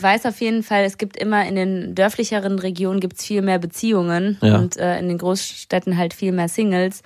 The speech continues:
Speaker 1: Und auch wenn jemand gut rumkommt, hat er, glaube ich, im Durchschnitt nicht so wie, viel Sex wie in einer Beziehung.
Speaker 2: Denke ich auch.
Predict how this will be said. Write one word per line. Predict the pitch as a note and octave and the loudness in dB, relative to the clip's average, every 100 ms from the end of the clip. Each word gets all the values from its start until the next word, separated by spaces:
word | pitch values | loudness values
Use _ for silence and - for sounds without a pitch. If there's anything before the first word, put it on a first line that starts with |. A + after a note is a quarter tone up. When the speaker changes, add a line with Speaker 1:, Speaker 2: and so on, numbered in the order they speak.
| - | -2
Speaker 1:
Und | F#3 F3+ F3 | 0 0 0
auch | F3+ F#3 | 2 2
wenn | F#3 F#3+ | 4 4
jemand | F#3 F3+ F3 | 4 2 2
gut | G3+ F#3+ | 0 2
rumkommt, | G3+ A3+ A3+ F#3+ F3+ F#3+ F3+ | 4 4 2 0 0 0 -4
hat | F3+ | -2
er, | E3+ | 0
glaube | E3+ E3+ E3+ | 2 4 2
ich, | - E3+ - - _ - - | 0 -6 -8 -16 _ -16 -2
im | E3+ | 0
Durchschnitt | F3 G3+ G3+ G3 F3+ | 4 4 4 0 0
nicht | F#3 F3+ | 0 0
so | F3 | 0
wie, | E3+ E3+ | 0 0
viel | - - F3+ | -2 0 2
Sex | E3+ E3+ E3+ - | 4 2 0 0
wie | E3 D#3+ - | 0 0 -2
in | - - | -2 -2
einer | D3+ | -2
Beziehung. | D3+ - - D#2+ D#3 | -2 -4 -2 -2 -2
Speaker 2:
Denke | - G2 | 0 2
ich | F2 G#2 | 2 0
auch. | F#2 | -2